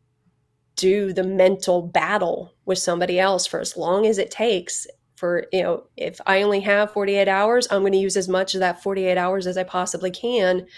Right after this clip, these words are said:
to be able to try to break through to them. Um, sometimes it works, sometimes it doesn't.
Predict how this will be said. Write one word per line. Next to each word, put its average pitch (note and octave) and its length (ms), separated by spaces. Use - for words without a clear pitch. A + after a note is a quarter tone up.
to G#3+ 100
be F3+ 160
able F3+ 140
to F#3 80
try F3 200
to F3+ 80
break F3 280
through A#3 240
to F3 80
them. - 300
Um, G3 460
sometimes F3 460
it F#3 80
works, - 560
sometimes - 420
it F#3+ 100
doesn't. A3 440